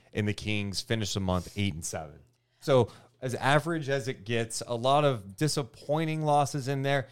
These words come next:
and you're looking at that eight and seven and going, Wow,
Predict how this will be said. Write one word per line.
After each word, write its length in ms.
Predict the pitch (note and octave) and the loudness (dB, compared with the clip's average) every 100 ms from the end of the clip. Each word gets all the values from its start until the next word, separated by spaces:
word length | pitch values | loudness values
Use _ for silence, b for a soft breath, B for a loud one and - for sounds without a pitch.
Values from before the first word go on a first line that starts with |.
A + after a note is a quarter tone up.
| B - | B -2
and 140 | D3+ | 0
you're 140 | C#3+ C#3+ | 2 4
looking 400 | D#3 E3 D3+ B2+ | 2 2 0 4
at 220 | B2 - | 4 4
that 160 | B2+ C3 | 2 2
eight 160 | B2+ | 0
and 100 | A#2 | 0
seven 320 | - B2 A#2+ | 4 4 4
and 120 | G#2+ G2+ | -2 0
going, 320 | G#2 G2 F#2 b b b b - | 0 0 -4 b b b b -2
Wow, 440 | F2 F2 E2 | 2 2 2